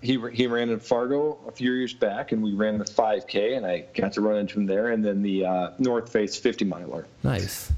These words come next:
Speaker 1: Um, so he signed my medal and he signed my book there. <laughs> So
Speaker 2: Nice. Did he run the fifty miler?
Speaker 1: He, no, he was just sponsoring it.
Speaker 2: Okay.
Speaker 1: He was just there. Yeah.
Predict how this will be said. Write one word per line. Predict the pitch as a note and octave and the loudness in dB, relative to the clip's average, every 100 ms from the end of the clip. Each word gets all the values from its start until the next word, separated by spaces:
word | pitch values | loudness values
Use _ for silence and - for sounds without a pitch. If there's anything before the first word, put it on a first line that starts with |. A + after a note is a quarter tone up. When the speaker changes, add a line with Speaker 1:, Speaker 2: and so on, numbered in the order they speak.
| - | -2
Speaker 1:
Um, | F#2+ F2+ F2 | -2 0 0
so | F#2 - F#2 | 2 2 2
he | F#2 G#2+ | 2 0
signed | - A2+ A2 | 0 2 2
my | G2+ G2 | 2 2
medal | A#2 B2 C3 D3+ D3 - | 2 2 2 0 -2 -4
and | A#2+ | -2
he | G#2+ G2+ | 0 -2
signed | - A2+ G#2+ F#2+ | 0 0 0 -2
my | G2 | 0
book | F#2 F#2+ - - - - - | 0 0 -4 -12 -12 -16 -2
there. | - E3+ - | 0 0 -2
<laughs> | |
So | - - G#2 | 0 0 0
Speaker 2:
Nice. | C3+ - - | -2 -2 0
Did | C#3+ | 2
he | C#3+ C#3+ | 2 2
run | A#2+ A#2+ | 0 0
the | A#2 | 0
fifty | B2+ A#2+ | 0 0
miler? | B2 B2+ D3+ D#3+ - - - - - | 0 0 0 -2 -8 -20 -20 -20 -6
Speaker 1:
He, | - C3+ A#2+ B2+ | 2 4 4 0
no, | D#3+ D3+ C3 | 0 2 0
he | C#3 | 0
was | A#2+ G#2+ | -2 -4
just | G#2+ - | -4 -2
sponsoring | F#2 F2+ - E2 | 0 0 -2 0
it. | G#2 F#2 | 0 0
Speaker 2:
Okay. | F2 | 0
Speaker 1:
He | F#2+ | -2
was | F2 | 0
just | G2 F#2 - | -2 -2 0
there. | E2+ D2+ | 0 0
Yeah. | F2+ | -2